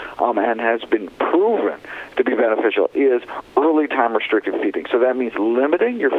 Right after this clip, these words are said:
feeding, daily feeding window to under twelve hours. Um,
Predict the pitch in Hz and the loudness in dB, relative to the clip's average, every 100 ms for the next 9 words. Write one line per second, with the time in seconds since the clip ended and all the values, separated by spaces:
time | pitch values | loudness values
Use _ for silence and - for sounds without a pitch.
0 | 147 147 165 165 131 - 127 160 185 151 | 0 0 0 0 -2 0 2 2 0 -2
1 | 139 139 120 107 107 - 113 131 151 185 | 0 0 0 0 0 0 0 0 0 -4
2 | - - 160 170 160 127 85 80 120 - | -4 0 2 4 2 2 0 0 -2 -4
3 | - - - - 123 | -12 -12 -6 0 0